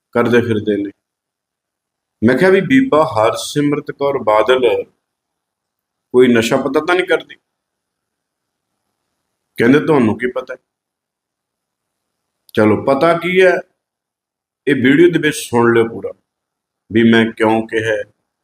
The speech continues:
ਵੀ ਬੀਬਾ ਹਰਸਿਮਰਤ ਕੌਰ ਬਾਦਲ ਕੋਈ ਚਿੱਟਾ, ਕੋਈ ਉਹ ਜਿਹੜੀ ਮਹਿੰਗੀ ਡਰੱਗ ਹੁੰਦੀ ਹੈ, ਜਿਹੜਾ ਉਹ ਅੰਮ੍ਰਿਤਪਾਲ ਦਾ ਭਰਾ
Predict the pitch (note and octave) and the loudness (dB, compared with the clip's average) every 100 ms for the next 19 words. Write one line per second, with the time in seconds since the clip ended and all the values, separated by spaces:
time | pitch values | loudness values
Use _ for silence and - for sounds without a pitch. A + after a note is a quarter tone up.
0 | _ _ _ _ _ _ _ _ G2+ G#2 | _ _ _ _ _ _ _ _ -2 2
1 | A2 A2+ A#2 A2+ A2+ A2+ - - A#2 A#2 | 4 4 2 2 0 0 -4 -4 -2 0
2 | A2+ - - A2+ A2 G2+ G2 A2 G#2+ G#2 | -2 -6 -4 -2 0 0 0 0 -2 -4
3 | - _ - A2 A2+ A#2+ - A#2 A2 G2+ | -8 _ -4 -2 -2 -6 -2 -2 0 -2
4 | - _ _ _ _ _ _ _ _ _ | -10 _ _ _ _ _ _ _ _ _
5 | _ _ _ _ A#2 A#2 A2+ A2+ - _ | _ _ _ _ 2 4 2 0 -10 _
6 | _ _ _ - A#2 C3 C3+ G#2+ A#2 D#3 | _ _ _ -2 2 2 2 2 2 2
7 | E3 F3 D3 - _ _ _ _ _ _ | 0 -4 -6 -8 _ _ _ _ _ _
8 | _ _ _ _ G2+ A2 B2+ D#3+ D3 A#2+ | _ _ _ _ -4 0 2 2 0 2
9 | B2+ B2 B2+ D3+ C3+ B2+ A2 _ _ _ | 2 2 2 2 0 -4 -6 _ _ _
10 | A#2 B2 B2 A#2 A#2 A2+ A2+ A2+ A2+ A2+ | 0 2 2 0 -4 -2 0 2 0 -4
11 | A2+ _ _ _ _ _ _ _ _ _ | -8 _ _ _ _ _ _ _ _ _
12 | _ _ _ _ _ C3 C3+ G2+ - | _ _ _ _ _ 0 2 2 0